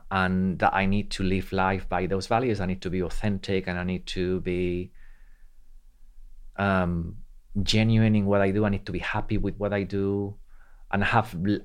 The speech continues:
a lot less resilience for crap that happens in my life. So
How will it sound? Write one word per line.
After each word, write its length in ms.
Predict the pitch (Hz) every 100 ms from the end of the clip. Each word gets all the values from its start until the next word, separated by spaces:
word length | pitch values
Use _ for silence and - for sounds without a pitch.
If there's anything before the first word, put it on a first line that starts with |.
| -
a 100 | 95
lot 560 | 95 90 104 107 104 104
less 300 | 101 - 95
resilience 640 | - - 104 98 92 90
for 140 | -
crap 460 | - - 95 - - - -
that 160 | - -
happens 420 | 95 - 90 92
in 100 | 92
my 140 | 90
life. 340 | 98 101 90 -
So 500 | - 92 92 92